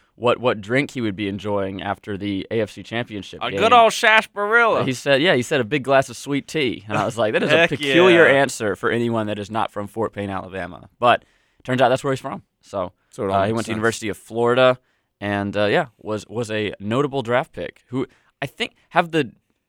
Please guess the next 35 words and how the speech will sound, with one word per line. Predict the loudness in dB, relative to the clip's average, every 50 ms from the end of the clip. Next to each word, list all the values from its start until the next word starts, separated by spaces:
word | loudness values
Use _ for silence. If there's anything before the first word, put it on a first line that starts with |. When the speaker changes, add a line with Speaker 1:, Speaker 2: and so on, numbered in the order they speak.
| _ _ _ _ _ _ _ _ -4
Speaker 1:
the | -4 -4
past, | -4 -2 -2 0 0 0 -4 -4
like, | -6 -6 -6 -8
four | -20 -12 -4 0 2 4 4 2
games | 2 2 2 2 2 2 0 -4
for | -10 -6
the | -6 -6
Bengals, | -4 -2 -4 -4 -2 -2 -2 -2 -2 -4 -6
he's | -8 -8 -8
kicked | _ -12 -14 -14 -10 -12
the | -8
game-winning | -4 -4 -4 -2 -4 -4 -6 -6
field | -6 -2 -2 -2 0
Speaker 2:
Yes, | 0
Speaker 1:
goal. | -2 0 0
Speaker 2:
he's, | -2 -2 -4
he's | -6 -6 -6 -6 -6 -10
twenty-one | _ -20 -14 -6 -6 -4 -4 -4 -4 -4 -4 -4 -4 -4 -4 -8 -10 -16 _
straight | -14 -14 -14 -14 _ -10 -6 -2 0 0 0 -2 -2 -6 -12 _ _ _ _ _ -18
not, | -16 -10 -6 -4 -2 -2 -2 -4 _ _ _ _ _ _ _
twenty-one | -6 -4 -4 -2 -2 -2 -2 -2 -2 -2 -4 -6 -8
straight | -12 -14 -12 -8 -4 -2 -2 -2 -4 _
made | -12 -10 -8 -6 -4 -4 -4 -4 -6 -8 -10 _ _ _ _ _ _ -10
on | -10 -8 -8
the | -6
road | -6 -6 -6 -8
field | _ -10 -10 -10 -8
goals | -8 -10 -10 -10
as | -12 -16 -16
well. | -12 -10 -10 -10 -10 -12 _ _ _ _ _ _ _ _ _ _ _ _
Speaker 1:
Crazy | -20 -16 -6 -2 -2 0 0 -2 -6 -10
talk. | -6 -6 -6 -6 -6 _ _ _ _ _ -16
Because | -6 2 2 2 2 2 -6 _ _ _ _ _ _
they, | _ 0 4 6 6 6 6
uh, | 6 6 6 6 6 6 4 2 0